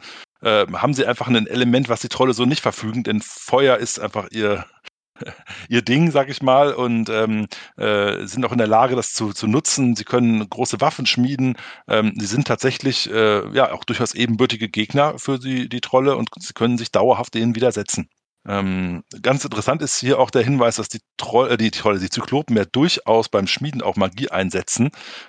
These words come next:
was sie jedoch, wie es heißt, eher unbewusst tun, dass Ingerim das einfach großzügig mal übersieht, ähm, äh, äh, und, und das toleriert.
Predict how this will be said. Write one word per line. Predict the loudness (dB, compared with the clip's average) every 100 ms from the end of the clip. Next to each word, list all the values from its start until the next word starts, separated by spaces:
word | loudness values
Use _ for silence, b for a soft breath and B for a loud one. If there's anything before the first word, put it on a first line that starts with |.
| -4
was | -2
sie | -2 -2
jedoch, | 0 2 0 -2 -12
wie | -16 -16 -6 -4
es | 0
heißt, | 0 2 0
eher | 2
unbewusst | 6 6 4 2 0 0
tun, | 0 4 4
dass | 4 0
Ingerim | 2 2 4 2
das | 0 -2
einfach | -4 -4 -4 -2
großzügig | -2 0 0 0 0
mal | 0 0
übersieht, | 0 0 0 -4 -6 B B B -2
ähm, | 0 2 0 -2 -4 -6
äh, | -6 -4 -4 -4 -6 -6
äh, |
und, | -6 -6
und | -4
das | -2
toleriert. | 0 2 2 2 2 2